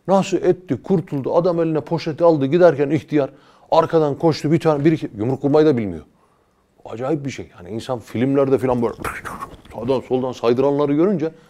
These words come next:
"Ulan ben de böyle bir kavgaya karışsam ben de böyle yumruğu sallarım." zanneder. Öyle bir dünya yok. Bak söyleyeyim. <laughs> Tamam mı? Kavgayı edenler bilir.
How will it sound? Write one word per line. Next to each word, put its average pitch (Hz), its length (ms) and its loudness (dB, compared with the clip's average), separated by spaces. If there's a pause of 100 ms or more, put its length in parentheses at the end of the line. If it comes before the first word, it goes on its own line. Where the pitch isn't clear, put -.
(440)
"Ulan 151 340 4
ben 160 180 0
de 139 120 -2
böyle 151 240 2
bir 123 100 -8
kavgaya 139 460 6
karışsam 151 480 0
ben 160 160 4
de 143 100 2
böyle 143 140 4
yumruğu 139 340 4
sallarım." 127 680 4
zanneder. 98 460 0 (520)
Öyle 208 260 8
bir 160 80 2
dünya 156 320 4
yok. 123 220 2 (460)
Bak - 160 -20
söyleyeyim. - 460 -6 (300)
<laughs> - 300 -20
Tamam 165 200 -6
mı? 147 80 -8 (440)
Kavgayı 110 440 0
edenler 127 540 -2
bilir. 127 240 -4